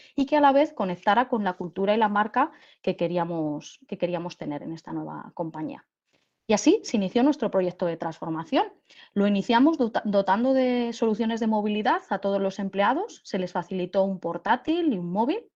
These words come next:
a todos los que no lo tenían, que, que ya no eran muchos, eh, y además se instaló en cada portátil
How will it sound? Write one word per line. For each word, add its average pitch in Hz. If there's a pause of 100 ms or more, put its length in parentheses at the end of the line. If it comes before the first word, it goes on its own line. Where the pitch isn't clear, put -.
(120)
a 170
todos 175
los 180
que -
no 170
lo 165
tenían, 185
que, 170
que 156
ya 170
no 175
eran 165
muchos, 220
eh, 175 (420)
y 254
además 277
se -
instaló 220
en 220
cada 220
portátil 254